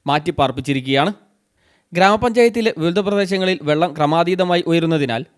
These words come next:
സുരക്ഷിതമല്ലാത്ത സ്ഥലങ്ങളിൽ കഴിയുന്നവർ അതത് വാർഡ് അംഗങ്ങളെ അറിയിക്കണമെന്നും ബന്ധുവീടുകളിലേക്ക്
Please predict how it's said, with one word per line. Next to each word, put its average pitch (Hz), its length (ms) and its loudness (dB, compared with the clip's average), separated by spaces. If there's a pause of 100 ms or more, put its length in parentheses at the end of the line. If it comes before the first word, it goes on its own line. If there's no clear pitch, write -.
(100)
സുരക്ഷിതമല്ലാത്ത 190 760 0
സ്ഥലങ്ങളിൽ 185 440 -2
കഴിയുന്നവർ 175 460 0 (200)
അതത് 160 240 -2 (140)
വാർഡ് 143 280 2
അംഗങ്ങളെ 170 320 0 (100)
അറിയിക്കണമെന്നും 147 640 -2 (460)
ബന്ധുവീടുകളിലേക്ക് 175 880 2